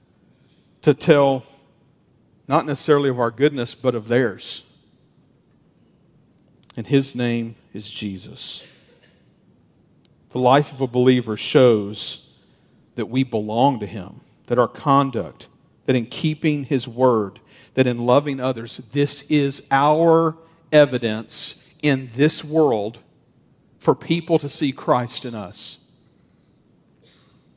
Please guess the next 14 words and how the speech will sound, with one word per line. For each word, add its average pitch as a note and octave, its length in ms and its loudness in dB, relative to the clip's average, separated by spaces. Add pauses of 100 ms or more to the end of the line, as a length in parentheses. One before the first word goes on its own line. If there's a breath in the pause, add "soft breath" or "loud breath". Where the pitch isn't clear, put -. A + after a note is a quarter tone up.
(1000)
John A#2 360 0
Wesley's A#2 920 -2 (540 soft breath)
mom, C3 520 2
Susanna, A#2 640 -2
wrote B2 380 4
in A#2+ 220 -6
his A2 180 -6
Bible A2 600 0 (140)
as A2 220 -10
he A2+ 360 -2 (480)
took C#3+ 240 -2
off B2 260 2
from A2 180 -12
home A2 420 -6